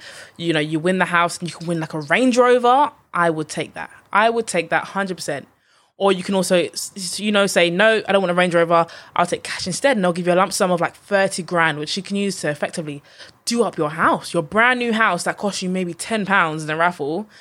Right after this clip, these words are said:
You can do it up in that way. So those are one type of competition that's out there.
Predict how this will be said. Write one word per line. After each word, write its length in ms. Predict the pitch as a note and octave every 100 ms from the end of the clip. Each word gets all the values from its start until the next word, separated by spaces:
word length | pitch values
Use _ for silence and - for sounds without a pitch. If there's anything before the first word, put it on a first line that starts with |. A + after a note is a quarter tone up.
| - -
You 100 | F3
can 180 | F3 E3+
do 180 | D#3+ F3+
it 20 |
up 180 | C#3+ E3
in 120 | D#3+
that 160 | D#3 D#3
way. 160 | C3+
So 120 | D3 F#3
those 280 | A3+ B3
are 420 | B3 F#3+ F3+ F#3+ - _ _ _ _ _ _
one 540 | E3+ F3 F3 E3+ D#3 _ -
type 280 | - E3 E3
of 200 | E3 C#3+
competition 420 | A#2+ G#2+ F3+ F#3
that's 140 | D#3
out 180 | E3+ D3+
there. 200 | A3 D#4